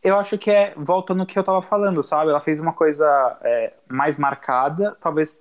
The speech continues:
e tenha ficado mais nichada, e, tipo, as pessoas também não ligaram, que foi acontecer com o último álbum dela.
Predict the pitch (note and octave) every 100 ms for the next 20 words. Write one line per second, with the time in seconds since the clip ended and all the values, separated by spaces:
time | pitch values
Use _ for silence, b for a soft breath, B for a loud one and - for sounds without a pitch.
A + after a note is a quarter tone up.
0 | - D#3 D#3 - _ - - E3+ E3+ D#3
1 | D#3 D#3 D3+ E3 - D#3 D3 D#3 E3 -
2 | E3+ - E3 D#3 D#3+ D#3 D#3 D#3+ F3+ E3+
3 | C3+ C3 - - - C#3 C#3 C#3 - C3
4 | C3+ - C#3+ C3+ D3+ D3+ B2+ B2